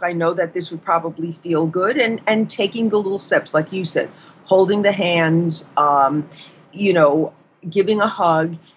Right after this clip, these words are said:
and, you know, just starting t-, to ease into it little by little, and having the partner who is affectionate,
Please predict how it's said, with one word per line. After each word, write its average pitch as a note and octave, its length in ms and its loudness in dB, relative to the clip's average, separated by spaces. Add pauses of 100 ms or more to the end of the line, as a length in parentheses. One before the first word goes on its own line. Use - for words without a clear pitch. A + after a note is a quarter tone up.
(160)
and, F#3+ 520 0 (120)
you A3+ 180 -8
know, G3+ 140 -4
just G#3 300 -8
starting G3+ 500 -4
t-, - 240 -14 (220)
to G#3 440 -8
ease A3 240 -2
into C4+ 320 -2
it - 140 0
little G3 160 4
by F#3 240 2
little, G#3 440 0
and F3 200 -2
having G3+ 420 0
the F3 80 -12
partner F#3+ 400 -2
who F3 260 -4
is C4 240 -4
affectionate, F3+ 760 -4